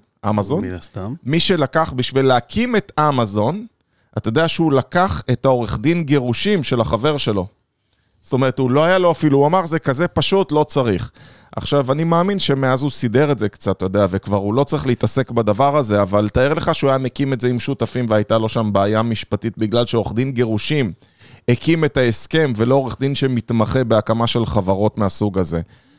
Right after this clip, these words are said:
Speaker 1: אז מה שאתם צריכים להבין זה באמת, יכבדו אתכם יותר אם אתם הולכים לעשות עסקה עם רשת, ותגידו לו, "תקשיב, זה כל כך חשוב לי, אני רוצה להתעמק בזה", ואחרי זה תיקחו את זה אפילו לעורך הדין שלכם.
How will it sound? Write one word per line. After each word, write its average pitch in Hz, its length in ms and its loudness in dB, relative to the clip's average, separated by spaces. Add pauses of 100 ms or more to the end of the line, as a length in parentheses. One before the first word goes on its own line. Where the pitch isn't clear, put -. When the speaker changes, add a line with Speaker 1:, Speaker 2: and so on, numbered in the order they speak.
(120)
Speaker 1:
אז 98 160 0
מה 160 140 2
שאתם 202 280 0
צריכים 143 280 -2
להבין 123 360 2
זה 113 120 2
באמת, 107 460 0 (480)
יכבדו 127 520 4
אתכם 160 400 -2
יותר 120 500 2 (120)
אם 107 120 0
אתם 113 120 -2
הולכים 151 300 -2
לעשות 139 300 -2
עסקה 120 380 -2
עם 98 200 -4
רשת, 123 520 -2 (420)
ותגידו 123 400 -2
לו, 135 100 4
"תקשיב, 120 440 -2
זה 98 120 -2
כל 110 180 0
כך 139 180 0
חשוב 147 340 -2
לי, 202 180 -2 (100)
אני 117 120 0
רוצה 110 260 0
להתעמק 120 520 0
בזה", 175 340 -2 (480)
ואחרי 202 220 0
זה 185 100 0
תיקחו 175 320 0
את 151 40 -2
זה 151 80 0
אפילו 143 240 0
לעורך 131 360 2
הדין 117 240 0
שלכם. 90 420 -4